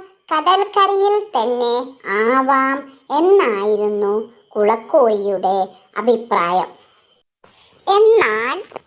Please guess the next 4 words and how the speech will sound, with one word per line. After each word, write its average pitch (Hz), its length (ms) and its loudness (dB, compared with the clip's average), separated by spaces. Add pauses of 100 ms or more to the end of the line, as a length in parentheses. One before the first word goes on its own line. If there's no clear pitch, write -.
(160)
വെളുത്ത 381 600 0
വാവിൻ 277 580 -2
നാൾ 226 320 -6 (320)
കടലിലുണ്ടാവുന്ന 294 1400 -2